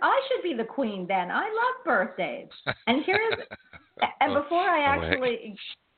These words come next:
Speaker 1: if I, before I actually get to you, Justin, and you know I'm picking you up, um, I do have to tell you this. I believe that when we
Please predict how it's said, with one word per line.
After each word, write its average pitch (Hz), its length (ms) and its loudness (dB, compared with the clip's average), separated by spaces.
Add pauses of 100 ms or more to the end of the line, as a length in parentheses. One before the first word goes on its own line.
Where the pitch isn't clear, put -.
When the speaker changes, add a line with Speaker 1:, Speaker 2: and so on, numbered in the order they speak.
(320)
Speaker 1:
if - 220 2
I, 294 380 0
before 294 280 -4
I 320 140 0
actually 262 460 -2
get 226 320 -2
to 254 60 -2
you, 226 200 0
Justin, 185 600 0
and 180 160 -4
you 196 80 -2
know 196 120 0
I'm 185 140 4
picking 190 360 -2
you 180 120 -2
up, 170 340 0 (400)
um, 208 480 4 (180)
I 226 180 4
do 302 140 -2
have 320 220 -2
to 233 80 -2
tell 185 280 0
you 170 120 -4
this. - 220 -8 (720)
I 233 300 6
believe 220 560 0 (100)
that 185 240 4
when 185 260 -2
we 233 420 -2